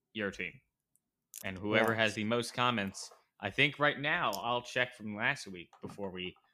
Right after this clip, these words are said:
Speaker 1: wrap it up.
Speaker 2: Yeah, we'll announce a
Speaker 1: Uh,
Speaker 2: winner. I think it's
Speaker 1: we will
Speaker 2: tied,
Speaker 1: announce
Speaker 2: to be honest.
Speaker 1: Yep, we only got a couple comments, so keep
Speaker 2: 'Cause
Speaker 1: those
Speaker 2: you
Speaker 1: comments
Speaker 2: all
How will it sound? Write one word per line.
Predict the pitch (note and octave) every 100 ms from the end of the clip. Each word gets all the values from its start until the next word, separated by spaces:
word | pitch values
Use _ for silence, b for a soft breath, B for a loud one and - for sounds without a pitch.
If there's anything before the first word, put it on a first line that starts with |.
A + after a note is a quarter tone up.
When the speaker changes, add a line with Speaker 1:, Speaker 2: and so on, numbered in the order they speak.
| _ _
Speaker 1:
wrap | G2 F#2 -
it | F2+
up. | F#2 -
Speaker 2:
Yeah, | G#2 G#2
we'll | G#2+ A2 A2+
announce | A2 G#2 G2+
a |
Speaker 1:
Uh, | G2+
Speaker 2:
winner. | G#2+ G#2 G#2 G2+ - _ _ _ _ _
I | - A2
think | A2 G#2+
it's | G#2+
Speaker 1:
we | G#2+
will |
Speaker 2:
tied, | G#2 G#2
Speaker 1:
announce | G#2 G#2
Speaker 2:
to |
be | G#2 G#2+
honest. | G#2 G#2 G#2+ - - - _ _ _ _ _ _
Speaker 1:
Yep, | F2+ F2+ -
we | A2+
only | C3 C#3
got | D#3+ D3+
a |
couple | D#3 G3 G3+
comments, | G3 A3 A3+ C3+ G2 -
so | A2+ G#2+
keep | - E3+
Speaker 2:
'Cause | D#3+ B2
Speaker 1:
those | -
Speaker 2:
you | C3
Speaker 1:
comments | D3+
Speaker 2:
all | C#3+ C3